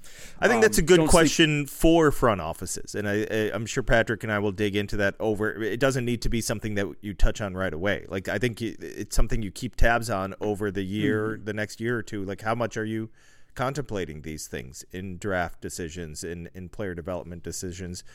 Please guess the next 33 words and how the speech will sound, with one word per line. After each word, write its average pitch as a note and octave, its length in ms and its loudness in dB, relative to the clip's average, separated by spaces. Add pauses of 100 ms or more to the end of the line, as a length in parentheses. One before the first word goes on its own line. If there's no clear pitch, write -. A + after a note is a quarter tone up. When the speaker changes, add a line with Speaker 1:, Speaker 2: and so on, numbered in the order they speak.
(200)
Speaker 1:
If A2 200 -4
it, G#2 180 0 (100)
it, A2+ 260 -4
I, A#2 260 2
I - 20 2
think C3+ 160 2
that's C3 220 2
a, A2+ 140 0 (120)
that's G#2+ 220 -6
a G#2+ 40 -8
very A#2 480 0
valuable F#2+ 440 -2
thought E2+ 360 -2
there D#2+ 200 -2
that, D#2 180 -4 (340)
you G2 140 -4
know, C#2+ 220 -6
we'll, A2 180 -4
we'll A#2+ 180 0
see B2+ 280 4
how, G2 360 2 (480)
how B2+ 600 4 (120)
organizations A2+ 960 -2
can G2 200 -10
kind G#2+ 220 -4
of F#2 120 -6 (800)
shift - 520 0 (120)
their A2+ 280 2
thinking A2 520 -6
based G#2 360 -2
on G#2+ 120 -6
the F#2 100 -8
rules. F2+ 580 -4